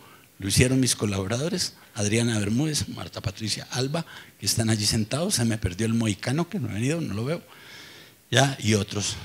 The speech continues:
son ellos los que merecen el reconocimiento por eso. De manera, pues, de que ya sabiendo dónde está cada una de esas, usted ya sabe que tiene deditos, ¿ya? Carga, volumen idéntico y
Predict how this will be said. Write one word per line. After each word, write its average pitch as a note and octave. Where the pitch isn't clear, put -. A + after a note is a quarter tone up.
son G#2+
ellos A#2+
los A2
que -
merecen F2+
el F2+
reconocimiento F2
por G#2
eso. -
De -
manera, E3+
pues, G3+
de F3+
que B2+
ya C3+
sabiendo D#3
dónde D3
está C3+
cada C3+
una C3
de G#2
esas, -
usted A2+
ya A2+
sabe G#2
que -
tiene G#2
deditos, B2+
¿ya? A#2
Carga, A#2
volumen G2+
idéntico A#2+
y -